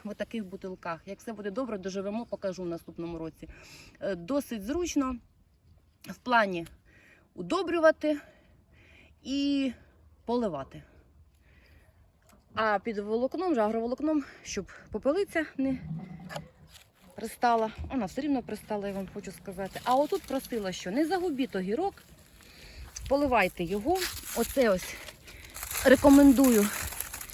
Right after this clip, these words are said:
китайське диво. Це вже пропало, воно дає додаткові, бачите, пагони, і на ньому ростуть. І ось росте. Ну, вже ж, що я хочу сказати, огірків, мабуть, наїлися. Наїлися, раз отаке висить, то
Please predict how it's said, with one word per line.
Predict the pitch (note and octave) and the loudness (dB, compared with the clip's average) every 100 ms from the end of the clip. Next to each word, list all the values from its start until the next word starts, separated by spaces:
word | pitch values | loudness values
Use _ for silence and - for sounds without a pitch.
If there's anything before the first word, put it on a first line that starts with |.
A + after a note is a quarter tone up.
| - - - - - - | -14 -18 -20 -20 -20 -2
китайське | B3 - C4 B3+ - - A3 G#3+ - - - - | -2 2 2 0 -2 0 2 2 -4 -20 -20 -8
диво. | E3+ G3+ D#3+ D#3+ - - - - - - - - | 2 2 2 -4 -8 -12 -12 -8 -6 -2 -2 6
Це | C#4+ | 6
вже | A3 | 6
пропало, | G#3+ A3+ - E4 C4+ F#3+ | 2 -2 2 4 4 2
воно | A3 A#3+ | 0 0
дає | G#3+ A3 G#3 F#3+ F#3 | 0 0 0 -4 -6
додаткові, | G3+ G3 - F#3 | -6 -6 -8 -8
бачите, | F#3 A#3 - G3 | -6 -8 -8 -12
пагони, | - C#4+ A3+ F3 E3+ - - - - | -6 -6 -6 -8 -10 -14 -20 -20 -10
і | G#3 | -4
на | G#3+ | 0
ньому | C#4 C#4 A3 | 2 2 0
ростуть. | G#3+ - E3 D#3 - - | -6 -8 -8 -6 -8 -8
І | - A3+ | -4 2
ось | D4 D4+ - | 2 4 2
росте. | A#3 - - G#3+ - - - - | 0 2 2 2 0 -16 -14 -4
Ну, | G#4+ | 4
вже | D4 C4 | 6 6
ж, | - | 4
що | - C#4 | -4 -2
я | B3+ | -2
хочу | A#3+ C4 | -4 -8
сказати, | - C#4 - | -2 -2 0
огірків, | A#3 A#3 - C#4 | 0 -2 -2 0
мабуть, | B3 G3+ A3 G#3 | 0 0 -4 -4
наїлися. | G#3 F#3+ D#3+ D3 - E3 | -4 -4 -6 -8 -10 -10
Наїлися, | F3 G#3 G#3+ E3+ E3+ | -8 -4 -4 -4 -4
раз | E3+ F#3 | -6 -6
отаке | F#3+ - | -8 -6
висить, | F#3+ - G#4 - - - - - - - - | -6 -2 -2 -2 -10 -20 -20 -20 -20 -20 -2
то | G3+ E3+ C3 | 2 2 2